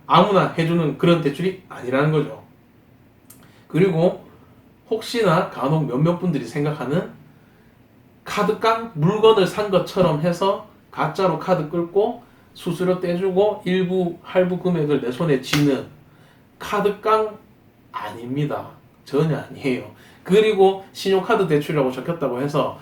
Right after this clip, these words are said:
신용카드사에서 해주는 장기카드 대출,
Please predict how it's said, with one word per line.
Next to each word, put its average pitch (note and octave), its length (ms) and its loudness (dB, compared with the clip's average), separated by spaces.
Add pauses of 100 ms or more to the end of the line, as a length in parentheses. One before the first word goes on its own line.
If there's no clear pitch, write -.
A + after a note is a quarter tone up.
(460)
신용카드사에서 F#3+ 920 0
해주는 D3+ 460 0 (680)
장기카드 D#3+ 680 -6
대출, G#2+ 380 -10